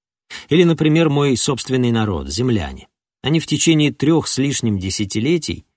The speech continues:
не имели ни малейшего понятия об использовании нуля. Тут и Стравен изумленно захлопал глазами. Что же касается планеты Геттон, то мне интересно вот что.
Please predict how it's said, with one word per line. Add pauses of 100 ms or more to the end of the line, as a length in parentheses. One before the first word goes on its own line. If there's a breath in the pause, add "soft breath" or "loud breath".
(200)
не
имели
ни
малейшего
понятия
об
использовании
нуля. (640)
Тут
и
Стравен
изумленно
захлопал
глазами. (600 loud breath)
Что
же
касается
планеты
Геттон, (360)
то
мне
интересно
вот
что.